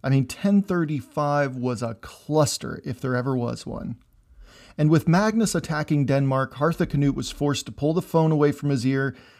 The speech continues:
for half a second and just yell upstairs, "Not now, Mom!" And Emma was forced to look elsewhere. But who else could possibly succeed Canute and keep her at the top? Message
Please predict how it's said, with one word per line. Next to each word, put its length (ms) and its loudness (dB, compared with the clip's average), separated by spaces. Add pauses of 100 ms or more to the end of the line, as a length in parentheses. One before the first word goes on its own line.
for 140 -12
half 420 2
a 80 8
second 440 4
and 100 4
just 220 -2
yell 340 6
upstairs, 600 4
"Not 460 2
now, 380 6
Mom!" 640 4 (800)
And 180 0 (100)
Emma 420 6
was 220 -4
forced 320 0
to 60 0
look 240 -2
elsewhere. 520 -8 (880)
But 120 4
who 220 6
else 200 4
could 280 -2
possibly 640 0
succeed 520 -2
Canute 560 -2 (320)
and 120 -2
keep 260 0
her 140 0
at 120 -4
the 80 -10
top? 380 -10 (880)
Message 720 0